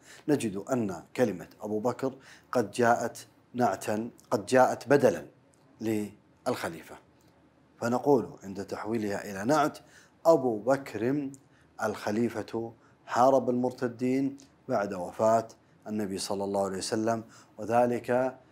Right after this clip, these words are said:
بتبديل بين المبدل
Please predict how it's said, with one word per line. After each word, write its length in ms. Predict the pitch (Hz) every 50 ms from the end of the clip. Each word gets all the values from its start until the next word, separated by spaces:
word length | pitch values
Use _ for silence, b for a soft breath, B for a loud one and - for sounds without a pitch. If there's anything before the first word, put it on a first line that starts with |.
| b b _ -
بتبديل 1600 | 117 113 117 117 117 117 - - - - _ _ _ _ _ _ - 117 101 95 101 101 107 131 139 135 127 123 117 123 131 - - - _ _
بين 320 | 113 107 113 113 113 104 98
المبدل 520 | 95 95 101 117 117 104 104 107 92 90